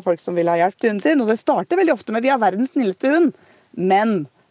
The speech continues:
eh, <laughs> og så kommer det et eller annet da, og, og i de som kommer til meg, da er det jo veldig ofte at,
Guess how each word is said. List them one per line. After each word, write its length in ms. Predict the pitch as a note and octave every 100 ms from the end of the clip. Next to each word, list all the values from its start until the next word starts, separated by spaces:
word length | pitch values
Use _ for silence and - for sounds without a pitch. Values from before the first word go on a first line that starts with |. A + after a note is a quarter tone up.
| -
eh, 720 | G3 G3 G3 G3+ G3 G#3 A3
<laughs> 80 | -
og 100 | G#3+
så 120 | A#3
kommer 240 | G#3+ F3 F3+
det 80 | E3
et 100 | F#3+
eller 140 | E3
annet 100 | F3+ F#3+
da, 80 | E3
og, 380 | F3 E3+ - - -
og 140 | F#3+ F3
i 80 |
de 100 | F3
som 140 | E3+ F#3
kommer 180 | F#3+ F#3
til 80 |
meg, 160 | G#3 A3+
da 140 | B3 F3+
er 80 |
det 80 | F3
jo 80 | F#3
veldig 160 | D#3+ E3+
ofte 180 | - E3+
at, 160 | F3